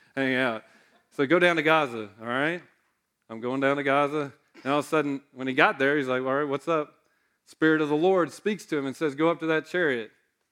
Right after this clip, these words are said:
Okay, this is just modern day evangelism. This is, this is what, these are what Joe's been doing on Thursday nights, right? Thursday nights, if they wanna come out. Six thirty, everybody. There's a little,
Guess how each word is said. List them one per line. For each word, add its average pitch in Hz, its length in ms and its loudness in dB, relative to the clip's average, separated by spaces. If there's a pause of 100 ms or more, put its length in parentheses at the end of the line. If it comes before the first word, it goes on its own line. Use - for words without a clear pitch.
(760)
Okay, 127 460 -6
this 147 120 -8
is 160 80 -18
just 170 160 -10
modern 135 320 -4
day 139 120 -2
evangelism. 135 500 -8
This 165 180 -4
is, 151 140 -6
this 160 140 -6
is 156 60 -16
what, 147 320 -4
these 156 200 -6
are 139 220 -4 (440)
what 139 140 -4
Joe's 139 380 -2
been 135 160 -6
doing 139 220 -2
on 131 140 -6
Thursday 143 300 -2
nights, 147 320 -4
right? 135 340 -2
Thursday 143 280 -4
nights, 143 300 -8
if 127 80 -20
they 131 120 -8
wanna 135 160 -12
come 143 200 -6
out. 151 260 -6 (1300)
Six - 160 -8
thirty, 160 340 2
everybody. 156 460 2
There's 139 160 -2
a - 20 -6
little, 147 300 0